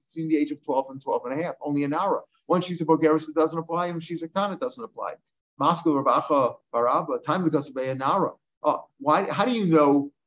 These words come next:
that it's, that it's a girl who's twelve? Because it says Hana'ara with a full hey at the end. Halav Achi Avmin, in other words, Safi Ketana, even a Ketana also. How could it be a Ketana? Pasuk says, "Im emes hayah." What did I say? The Pasuk says, if it's true, she did commit adultery,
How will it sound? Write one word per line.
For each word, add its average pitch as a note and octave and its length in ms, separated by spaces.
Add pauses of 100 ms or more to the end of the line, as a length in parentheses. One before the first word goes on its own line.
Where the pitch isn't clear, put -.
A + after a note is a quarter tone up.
(120)
that D3+ 120
it's, - 320 (140)
that C#3 120
it's C3+ 180
a C#3+ 40
girl C#3+ 260
who's C#3 160
twelve? C#3 180
Because D#3 240
it - 40
says C3+ 160
Hana'ara C#3+ 560
with C#3+ 180
a C#3 60
full C#3 240
hey D#3+ 200
at D3+ 100
the C#3+ 160
end. D#3 320 (260)
Halav G#3 280
Achi G3+ 240
Avmin, F#3+ 200
in G3 60
other F#3+ 140
words, G3 200
Safi D3 260
Ketana, D3+ 580
even E3 180
a D3+ 60
Ketana D3+ 360
also. D3 560 (240)
How - 140
could A3+ 140
it - 40
be G#3+ 80
a G#3+ 100
Ketana? A3+ 360 (220)
Pasuk G#3 200
says, G3 260
"Im F#3+ 120
emes G3 420
hayah." E3 360 (200)
What G3 100
did G3+ 80
I G3+ 60
say? F#3+ 180
The D#3+ 80
Pasuk F#3+ 200
says, E3+ 140
if F3 120
it's D#3+ 140
true, F3+ 360
she F3 180
did F#3 180
commit F3 200
adultery, D#3 580